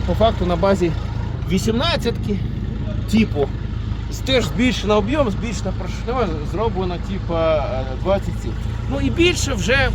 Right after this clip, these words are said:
вопрос, розумієте, тому що там двадцять дві сили, одинадцять п'ятнадцятий мотор, то двадцять чотири це вже забагато на ту коробку буде.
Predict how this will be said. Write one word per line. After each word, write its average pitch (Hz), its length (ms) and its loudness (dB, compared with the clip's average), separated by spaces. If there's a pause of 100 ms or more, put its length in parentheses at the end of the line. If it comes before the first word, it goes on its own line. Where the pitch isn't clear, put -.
(180)
вопрос, 196 440 0 (460)
розумієте, 160 520 0
тому 175 200 2
що 185 120 0 (640)
там - 140 -2
двадцять 233 440 0
дві 294 320 2
сили, 247 460 0 (520)
одинадцять 208 460 0 (120)
п'ятнадцятий 196 640 2
мотор, 180 400 0
то 247 200 2 (640)
двадцять 214 340 2
чотири 277 320 2
це 233 160 6
вже 226 160 2
забагато 226 500 4 (100)
на 208 60 0
ту 214 120 0
коробку 202 400 2
буде. 139 280 0